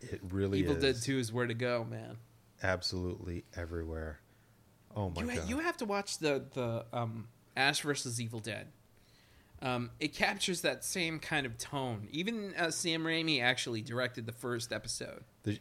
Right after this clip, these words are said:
Speaker 1: like, the show.
Speaker 2: Yeah, yeah, the show.
Speaker 1: I think, I think now after <laughs> multiple viewings of Evil Dead two as well as, um, um,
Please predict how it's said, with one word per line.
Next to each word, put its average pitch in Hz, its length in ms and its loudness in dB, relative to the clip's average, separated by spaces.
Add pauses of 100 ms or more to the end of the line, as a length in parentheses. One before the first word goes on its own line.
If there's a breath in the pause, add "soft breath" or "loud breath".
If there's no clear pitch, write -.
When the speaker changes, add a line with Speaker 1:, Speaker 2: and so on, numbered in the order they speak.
Speaker 1:
like, 104 240 4
the 101 80 0
show. 95 500 6
Speaker 2:
Yeah, 139 180 4
yeah, 127 220 4
the 110 80 -4
show. 117 280 -4 (180)
Speaker 1:
I 127 80 6
think, 202 400 0 (180)
I 160 120 6
think 180 220 2
now 131 300 4
after 104 380 4
<laughs> - 0 -
multiple 92 520 0
viewings 85 460 -2
of 85 160 2 (400 loud breath)
Evil 92 220 0
Dead 85 240 0
two 87 440 0
as 82 140 -2
well 85 240 0
as, 80 300 -4 (100)
um, 80 400 -4 (1500 soft breath)
um, 82 240 -2